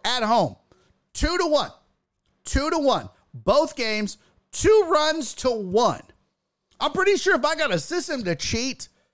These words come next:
I'm gonna be racking up five, seven, nine runs a game 'cause I know what's coming.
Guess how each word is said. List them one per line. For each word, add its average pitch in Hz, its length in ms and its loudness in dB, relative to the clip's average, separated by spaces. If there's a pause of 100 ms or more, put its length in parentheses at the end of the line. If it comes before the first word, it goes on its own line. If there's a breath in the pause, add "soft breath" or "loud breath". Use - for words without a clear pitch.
(440)
I'm 277 160 -2
gonna 392 120 -2
be 311 140 -2
racking 214 440 0
up 175 260 -2
five, 190 380 2
seven, 202 520 0
nine 196 360 0
runs 185 400 0
a 160 60 0
game 175 680 -2
'cause 151 160 -4
I 202 120 2
know 240 240 2
what's 262 200 2
coming. 247 380 -2